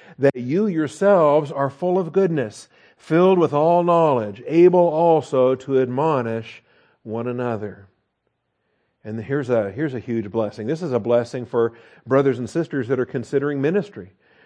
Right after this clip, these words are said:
that are training and preparing to pursue ministry. And, uh, there, you know, you could have some ambition, you could have some zeal, you could have some youthful exuberance.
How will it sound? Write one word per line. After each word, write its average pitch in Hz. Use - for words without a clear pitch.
that 127
are 135
training 156
and 139
preparing 151
to 143
pursue 160
ministry. 175
And, 139
uh, 131
there, 139
you 165
know, 151
you 139
could 139
have 139
some 143
ambition, 143
you 160
could 139
have 135
some 127
zeal, 143
you 131
could 135
have 147
some 135
youthful 143
exuberance. 147